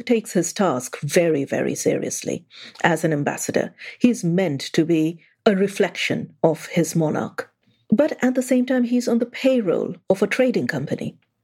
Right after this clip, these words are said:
His post is not being paid by James the First. It's not being paid by the monarch. He has a mercantile duty to do, and that is getting this elusive trade license. So in some ways, as m-,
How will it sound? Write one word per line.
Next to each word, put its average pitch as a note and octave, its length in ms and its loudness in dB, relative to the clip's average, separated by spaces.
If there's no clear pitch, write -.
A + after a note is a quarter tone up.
His G#3 200 2
post C4+ 520 0
is F3+ 180 2
not F#3 340 0
being G3+ 200 2
paid E3+ 320 0
by C#3 140 2
James - 280 -4
the - 80 0
First. - 420 -4
It's A#3 240 2
not A#3 280 2
being - 220 -2
paid - 300 -2
by - 160 0
the - 80 0
monarch. - 480 -4
He B3+ 160 4
has B3+ 160 -2
a A#3 60 2
mercantile F3 640 0
duty D3+ 340 0
to - 140 -2
do, A#2 240 -2
and G3 160 4
that A3 200 0
is A#3 220 0
getting F3 480 0
this D#3+ 220 0
elusive E3+ 580 0
trade D3+ 320 0
license. - 720 -4
So - 140 4
in C4+ 100 2
some D#4 280 0
ways, D#3 480 0
as G3 520 0
m-, F#3+ 220 0